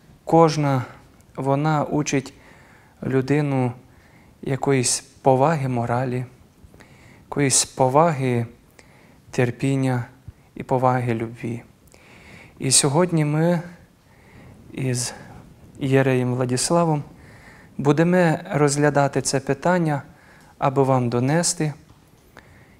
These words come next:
і розповісти, щоб людина десь не забувалася.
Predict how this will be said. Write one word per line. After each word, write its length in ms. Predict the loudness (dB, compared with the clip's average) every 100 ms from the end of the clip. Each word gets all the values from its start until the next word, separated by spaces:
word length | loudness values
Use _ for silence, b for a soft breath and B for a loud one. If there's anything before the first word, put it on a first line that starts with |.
| -14 0
і 340 | 2 4 2
розповісти, 1040 | 0 0 0 0 0 0 0 0 0 0 -2 -8 -20 _ _ b b b
щоб 240 | -12 -4 0
людина 640 | 0 0 0 0 0 0 -4 B B B B B B B B B -14 -10
десь 600 | 0 2 2 0 -4 -4
не 280 | 0 0
забувалася. 920 | 2 0 2 2 2 2 0 -4 -6